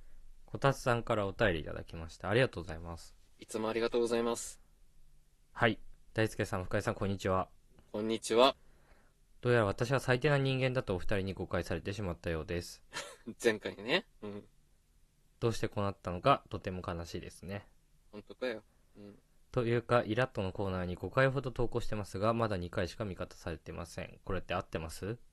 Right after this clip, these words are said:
Speaker 2: 合ってますって何？<laughs>
Speaker 1: まあ、この間ね、おじさんへの差別行為みたいな。
Speaker 2: いや、
Speaker 1: <laughs>
Speaker 2: そう。あの、針だったかな、なんか息吹きかけられるみたいなね。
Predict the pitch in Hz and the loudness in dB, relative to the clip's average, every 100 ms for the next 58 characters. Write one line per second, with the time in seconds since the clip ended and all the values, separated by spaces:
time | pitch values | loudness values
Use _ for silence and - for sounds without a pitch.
0 | _ _ - - - - _ - - - | _ _ -20 -20 -20 -20 _ -20 -14 -14
1 | _ - 214 113 117 - 113 110 - - | _ -2 -2 -4 -8 -8 -8 -8 -12 -20
2 | - - - 131 - - - - 110 113 | -20 -16 -10 -10 -10 -20 -20 -10 0 2
3 | 95 - - - - - 113 113 107 123 | 2 -2 -8 -10 -10 -8 2 4 4 4
4 | 110 98 104 117 - 127 120 120 120 90 | 0 0 0 0 0 0 -2 -2 -2 -2
5 | 76 - - 95 92 - 113 92 80 82 | -4 -10 -2 -2 -2 0 2 2 0 -4
6 | 64 58 - - - - - 117 143 143 | -6 -10 -16 -20 -20 -20 0 4 8 8
7 | 120 113 107 123 - - - - - 120 | 6 4 4 4 2 -14 -20 -10 2 6
8 | 120 117 113 - 151 123 110 - 104 107 | 6 4 4 6 8 8 4 0 -4 -2
9 | 110 113 110 107 131 - - - 123 123 | -2 -4 -2 0 0 -2 -6 -2 0 2
10 | 123 123 120 117 110 113 - - - 131 | 4 4 4 4 0 -6 -8 -8 -8 -10